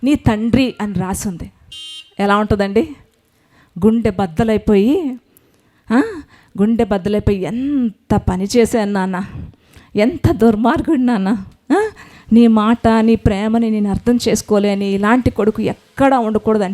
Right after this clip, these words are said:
చెప్పి ఆ సోఫాలనే కుప్పకూలిపోయి ఆ భవనం దద్దరిల్లిపోయేలాగా ఏడ్చాడు. కానీ అప్పటికే ఏమైందండి?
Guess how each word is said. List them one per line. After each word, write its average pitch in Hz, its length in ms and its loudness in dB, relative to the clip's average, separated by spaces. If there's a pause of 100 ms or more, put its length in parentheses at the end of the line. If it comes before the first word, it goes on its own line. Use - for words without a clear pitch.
చెప్పి 202 380 -4 (400)
ఆ 202 60 0
సోఫాలనే 247 800 2
కుప్పకూలిపోయి 233 1080 0 (240)
ఆ 202 80 0
భవనం 233 640 0
దద్దరిల్లిపోయేలాగా 311 1040 2
ఏడ్చాడు. 254 500 2
కానీ 247 200 2
అప్పటికే 311 560 0 (1000)
ఏమైందండి? 302 600 2